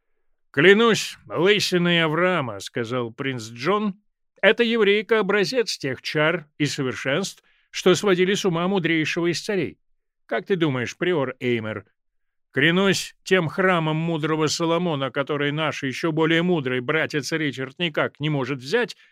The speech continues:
она хороша, как сама возлюбленная из «Песни песней». «Роза Сарона и лилия долин», — отвечал приор. «Однако, ваша светлость, вы не должны забывать, что она не более как еврейка».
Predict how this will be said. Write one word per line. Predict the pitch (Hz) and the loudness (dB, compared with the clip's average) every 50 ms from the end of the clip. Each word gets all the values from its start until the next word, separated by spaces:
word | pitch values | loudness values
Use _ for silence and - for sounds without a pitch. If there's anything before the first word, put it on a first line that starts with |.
| _ _ _ _ _ _ | _ _ _ _ _ _
она | - 101 104 123 147 143 | -12 -10 -4 0 0 0
хороша, | - 170 160 160 151 - - 170 147 | 2 2 2 2 2 4 2 2 2
как | - 170 - - | 2 -2 -2 0
сама | - 175 165 160 170 165 156 | -2 -2 0 0 0 -2 0
возлюбленная | 160 151 131 135 156 160 160 151 160 165 165 170 175 175 175 | 0 0 0 0 -2 -2 -2 -2 -2 -2 -2 -2 0 -2 -2
из | 170 - 143 131 - - | -2 -2 -2 -2 -2 -6
«Песни | _ - 135 120 - - - 151 156 | _ -4 -4 -2 -4 -4 -6 -6 -6
песней». | 151 - 220 175 - - - 85 76 _ _ _ _ _ _ _ _ _ _ _ _ _ _ _ _ _ _ _ - | -4 -2 -2 -2 -2 -4 -10 -14 -20 _ _ _ _ _ _ _ _ _ _ _ _ _ _ _ _ _ _ _ -2
«Роза | 196 226 226 214 208 180 185 196 190 | 2 6 8 8 8 6 4 2 2
Сарона | - - - 196 190 185 214 254 240 208 180 160 135 123 123 _ _ _ _ _ | 2 0 0 0 0 2 4 4 4 4 4 0 0 -2 -4 _ _ _ _ _
и | - 196 196 | -2 0 0
лилия | 196 208 202 196 202 202 196 | 0 0 0 2 2 2 2
долин», — | 180 208 208 214 196 160 113 107 104 113 _ _ _ | 2 0 -2 0 0 -2 -2 -2 -6 -14 _ _ _
отвечал | - 131 127 - 135 120 - 147 135 120 | -10 -10 -6 -6 -6 -6 -4 -6 -6 -6
приор. | - 143 139 123 120 120 117 117 _ _ _ _ _ _ _ _ _ _ _ _ _ _ - | -8 -6 -6 -4 -4 -4 -6 -10 _ _ _ _ _ _ _ _ _ _ _ _ _ _ 2
«Однако, | 185 196 226 220 196 - 208 202 196 190 | 2 4 4 2 2 2 2 4 4 4
ваша | 180 196 180 - 214 190 | 2 2 0 0 -2 -4
светлость, | - 208 196 185 - 190 185 180 - - - | -2 0 -2 -2 0 0 -2 -2 -2 -4 -4
вы | 185 196 208 | 0 2 2
не | 202 202 208 | 2 2 0
должны | 185 214 208 208 202 226 254 226 | 0 2 0 0 0 -2 -2 -2
забывать, | 160 123 127 127 135 131 131 135 131 123 | -2 -2 -2 -2 -2 0 0 0 -2 -2
что | - - - 131 117 | -4 -6 -4 -2 -2
она | 117 117 127 135 147 | -2 -2 -2 -4 -2
не | 160 160 151 | -2 -2 -2
более | 127 123 127 135 139 151 151 | 0 0 0 0 0 -2 -4
как | 147 180 165 - - | -2 -6 -6 -6 -4
еврейка». | 202 196 214 214 202 143 107 - - 101 90 | -6 -4 -4 -2 -4 -4 -4 -6 -12 -20 -20